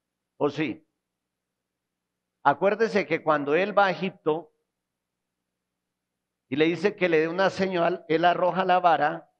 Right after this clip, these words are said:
y se convierte en serpiente. Luego los brujos, los hechiceros del rey también botaron sus varas para decirle, "Mire, nosotros también las podemos hacer."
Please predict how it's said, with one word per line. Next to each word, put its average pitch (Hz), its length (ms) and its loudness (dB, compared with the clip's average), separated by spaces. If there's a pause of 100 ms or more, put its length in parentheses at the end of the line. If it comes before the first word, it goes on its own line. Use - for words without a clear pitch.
y 131 60 -20
se 151 180 -4
convierte 151 460 -2
en 180 80 -2
serpiente. 175 720 -4
Luego 139 360 -2
los 196 280 -2
brujos, 170 640 -6 (1040)
los 160 200 0
hechiceros 180 880 -2 (840)
del 185 220 0
rey 196 220 2
también 180 600 -2
botaron 170 560 0
sus 185 180 -6
varas 175 300 4
para 156 180 0
decirle, 139 300 -2
"Mire, 233 200 -2
nosotros 160 400 -4
también 143 280 -4
las 156 180 -2
podemos 131 440 -4
hacer." 175 420 -4